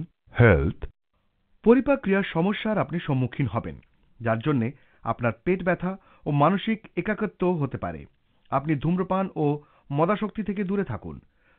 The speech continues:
Speaker 2: যদি আপনি কোনো চিন্তায় আছেন, তো তাড়াতাড়ি তা দূর করবার চেষ্টা করুন।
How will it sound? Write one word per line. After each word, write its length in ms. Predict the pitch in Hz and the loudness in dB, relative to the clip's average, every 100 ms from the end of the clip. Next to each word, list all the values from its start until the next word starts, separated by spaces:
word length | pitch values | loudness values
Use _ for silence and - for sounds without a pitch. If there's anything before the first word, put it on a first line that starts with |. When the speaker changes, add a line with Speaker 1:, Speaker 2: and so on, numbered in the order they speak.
| - | -6
Speaker 2:
যদি 180 | 120 127 | 0 0
আপনি 200 | 123 143 | 0 -2
কোনো 260 | 143 139 | 0 0
চিন্তায় 460 | 131 180 190 190 143 | 0 -4 -2 -2 -2
আছেন, 260 | 110 156 165 | -2 -6 -6
তো 120 | 175 | -8
তাড়াতাড়ি 460 | - 139 160 175 | -4 -4 -4 -4
তা 160 | 170 170 | -4 -4
দূর 240 | 135 202 | -4 -6
করবার 280 | 190 175 165 | -4 -4 -4
চেষ্টা 280 | 165 214 165 | -6 -8 -8
করুন। 280 | 113 65 | -8 -12